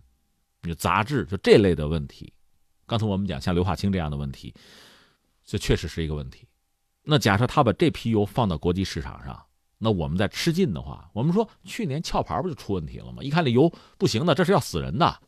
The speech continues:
所以我们也要盯着，如果他真是把这批油扔出来的话，那还真不能轻易的吃进。不单是我们，相信全世界都盯着呢。他如果这么干的话，那是不行的。当然这个事儿他真这么干的话，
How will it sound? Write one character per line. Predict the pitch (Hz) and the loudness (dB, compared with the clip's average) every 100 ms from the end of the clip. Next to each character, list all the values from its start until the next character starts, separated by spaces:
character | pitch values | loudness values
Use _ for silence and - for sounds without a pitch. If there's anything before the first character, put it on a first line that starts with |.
| _ _ _ _ | _ _ _ _
所 | - 127 | 0 2
以 | 101 76 69 78 | 4 0 -6 -8
我 | 90 | -6
们 | 117 | -4
也 | 95 | -4
要 | 78 | -4
盯 | - 110 | -4 -4
着， | 80 | -4
如 | 107 | -4
果 | 98 | -4
他 | - 107 | -4 0
真 | - 139 | 4 4
是 | - | 2
把 | - 58 | -6 -4
这 | - 254 | 0 0
批 | - 82 | -2 -8
油 | 69 | -6
扔 | 78 95 | -2 0
出 | - 71 | -2 -6
来 | 60 | -8
的 | 58 | -10
话， | 55 55 - _ _ _ | -12 -12 -14 _ _ _
那 | - 185 | -4 -2
还 | 95 | 0
真 | - 113 | 2 2
不 | 92 | 0
能 | 80 | -4
轻 | - 95 | -6 -4
易 | 98 | -4
的 | - | -6
吃 | - - | -10 -8
进。 | 76 71 | -8 -2
不 | 147 | 6
单 | 175 175 | 8 8
是 | |
我 | 151 - - | 6 0 -6
们， | |
相 | 151 147 | -2 2
信 | 127 - - | 2 -2 -12
全 | - 95 131 | -4 0 2
世 | 160 | 2
界 | 104 90 | 0 2
都 | 165 | 2
盯 | 151 104 90 | 2 0 -2
着 | 65 | -8
呢。 | 67 | -8
他 | - 139 | -2 2
如 | 147 | 4
果 | 113 | 8
这 | 247 | 10
么 | 185 | 10
干 | 101 80 | 8 0
的 | 65 | -4
话， | - 55 - - _ | -8 -12 -16 -20 _
那 | 82 | -8
是 | 87 | -6
不 | |
行 | - - - | -10 -16 -18
的。 | - _ _ _ _ _ - 85 | -20 _ _ _ _ _ -8 0
当 | 110 | 2
然 | 120 | 4
这 | 113 123 | 4 4
个 | 82 | 2
事 | 107 | 0
儿 | 85 69 - - - _ - | 0 0 -10 -20 -20 _ -2
他 | - | 0
真 | - 160 | 2 4
这 | 113 | 2
么 | |
干 | 110 - 117 | 0 0 -2
的 | - | -2
话， | - 78 | -2 -2